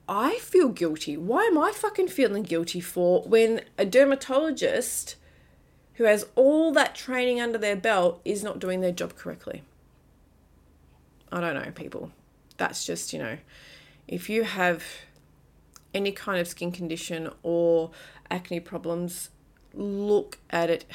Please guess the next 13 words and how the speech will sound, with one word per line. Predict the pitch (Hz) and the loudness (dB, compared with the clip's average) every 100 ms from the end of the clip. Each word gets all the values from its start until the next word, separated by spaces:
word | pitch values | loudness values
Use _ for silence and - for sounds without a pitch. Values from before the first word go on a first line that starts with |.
| - | -10
holistically. | 165 151 - 170 151 - 139 147 - - - _ | -6 -6 -8 -12 -12 -6 -6 -6 -12 -20 -20 _
Find | - 196 196 190 | -8 -4 -2 -4
yourself | 196 - 170 175 - | -6 -2 -2 -2 -6
a | 170 | -12
great | 156 175 180 - | -6 0 0 -2
functional | - 175 175 - 175 170 | -8 -8 -6 -6 -6 -6
nutritionist, | 165 156 170 170 165 160 165 - | -8 -10 -12 -10 -8 -8 -10 -10
a | |
naturopath | 170 170 - - 175 180 | -8 -8 -10 -10 -8 -6
that's | - - - | -8 -10 -10
doing | - 175 175 | -4 -4 -4
functional | - 170 170 180 170 165 | -6 -6 -4 -6 -10 -10
testings, | - 175 202 208 233 | -8 -8 -4 -2 -2